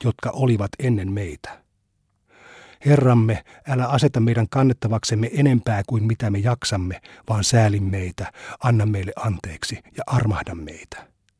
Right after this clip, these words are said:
Sinä olet suojelijamme, auta meitä uskottomia vastaan. Kolme.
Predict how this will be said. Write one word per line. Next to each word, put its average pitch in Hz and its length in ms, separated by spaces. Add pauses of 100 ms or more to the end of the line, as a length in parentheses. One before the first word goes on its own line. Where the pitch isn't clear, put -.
(440)
Sinä 131 260
olet 113 280
suojelijamme, 101 880 (340)
auta 135 300
meitä 98 360
uskottomia 92 680
vastaan. - 540 (4000)
Kolme. 85 460